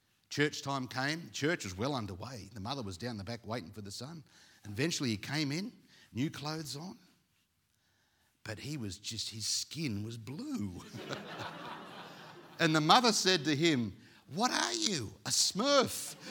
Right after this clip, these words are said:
She looked at him. You see, <clears throat> once you get the spotting of that stuff on, you can't get it off.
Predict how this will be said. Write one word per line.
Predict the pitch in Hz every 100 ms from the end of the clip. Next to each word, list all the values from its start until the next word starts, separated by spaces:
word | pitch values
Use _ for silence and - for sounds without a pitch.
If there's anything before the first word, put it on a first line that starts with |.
| -
She | 190
looked | 190 254 -
at | 190
him. | - 247 117 107 - - - - - - - - -
You | 170
see, | - 202 202 175 - -
<clears throat> | - - - - -
once | 131 196 208
you | 214
get | 185 180 -
the | 131 120 107 104 - -
spotting | - - 139 156 139 113
of | 98
that | 107 101
stuff | - - 165
on, | - 101
you |
can't | - - 269 262
get | 151
it | 151
off. | 135 196 - -